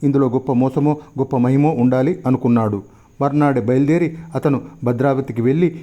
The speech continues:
నేరుగా రామాలయం చేరుకున్నాడు. ఆలయం దగ్గర జనం ఇసుక వేస్తే రాలటం లేదు. వారిని తోసుకుంటూ సత్యపాలుడు ఆలయం లోపలికి వెళ్ళాడు. అతన్ని చూసిన వాళ్ళు,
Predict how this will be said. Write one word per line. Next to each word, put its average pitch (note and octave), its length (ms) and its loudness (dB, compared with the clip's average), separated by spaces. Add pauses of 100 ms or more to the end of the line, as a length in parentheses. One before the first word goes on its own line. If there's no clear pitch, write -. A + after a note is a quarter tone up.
(120)
నేరుగా C3 360 2
రామాలయం C3 640 2
చేరుకున్నాడు. A#2+ 540 0 (280)
ఆలయం C3 300 2
దగ్గర A#2+ 280 0 (280)
జనం C3 300 0
ఇసుక - 220 -6
వేస్తే C3 380 0
రాలటం C3+ 460 2
లేదు. A2+ 260 0 (260)
వారిని A#2+ 200 2
తోసుకుంటూ C3+ 440 -2
సత్యపాలుడు D3+ 640 -2 (220)
ఆలయం B2+ 300 2
లోపలికి C3 340 0
వెళ్ళాడు. B2 380 0 (240)
అతన్ని C3 340 0
చూసిన D3 200 0
వాళ్ళు, C#3+ 280 2